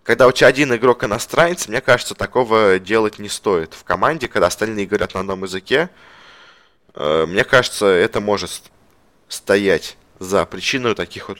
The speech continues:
таких нестабильных результатов Спиритов. Э,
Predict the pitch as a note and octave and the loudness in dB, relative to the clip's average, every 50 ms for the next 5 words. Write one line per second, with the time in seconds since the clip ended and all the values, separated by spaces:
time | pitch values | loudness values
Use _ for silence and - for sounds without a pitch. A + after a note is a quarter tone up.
0 | _ _ _ _ - - - G#2 G2 - - G2+ F#2+ F#2 G2+ F#2 E2+ - - F#2+ | _ _ _ _ -20 -18 -14 -12 -10 -2 -2 -2 0 0 -2 -4 -6 -6 -8 -8
1 | F2+ F2 F#2+ F2+ F2+ F2+ - F2 - - - - B2 C#3+ D#3 D3 - - E2+ - | -6 -6 -6 -6 -6 -6 -6 -6 -8 -10 -8 -4 -4 -4 -4 -4 -6 -6 -8 -8
2 | - - _ _ _ _ _ _ _ _ _ _ _ _ _ _ _ _ _ _ | -12 -20 _ _ _ _ _ _ _ _ _ _ _ _ _ _ _ _ _ _
3 | _ _ _ _ _ _ _ _ _ - D#2+ E2 E2+ E2+ E2 E2 D#2+ D2 C2+ | _ _ _ _ _ _ _ _ _ -6 -2 0 0 2 2 2 0 0 -2